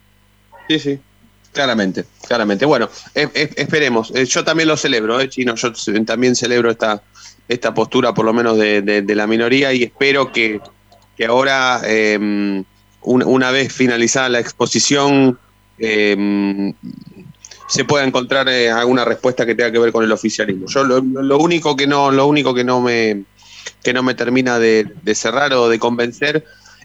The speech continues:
es que tengamos que esperar a que a la minoría se le ocurra explicarnos el presupuesto. El presupuesto lo debería explicar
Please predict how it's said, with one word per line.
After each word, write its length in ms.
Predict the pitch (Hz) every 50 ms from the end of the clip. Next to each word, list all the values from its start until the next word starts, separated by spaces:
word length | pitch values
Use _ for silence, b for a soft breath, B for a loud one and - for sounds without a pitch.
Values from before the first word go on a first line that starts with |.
| _
es 120 | - 120 -
que 120 | - 127
tengamos 420 | 113 120 117 123 131 127 131 123
que 120 | - - 117
esperar 480 | 110 - - 120 120 127 127 127 127
a 140 | 127 123 113
que 460 | - - 117 110 110 110 110 107 107
a 80 | 107 110
la 100 | 113 113
minoría 420 | 113 117 117 117 120 127 139 135
se 140 | 131 - 123
le 60 | 117
ocurra 440 | 117 113 - - 131 135 127 123 131
explicarnos 600 | 123 - _ - 110 98 - 120 117 113 117 110 -
el 100 | 113 104
presupuesto. 500 | 107 101 - 101 - - 104 - - 101
El 80 | 95
presupuesto 560 | - 101 - - - - 117 117 - 123 120
lo 140 | 110 107 104
debería 320 | 104 104 104 101 101 104 101
explicar 540 | - - _ 104 98 - 113 113 117 117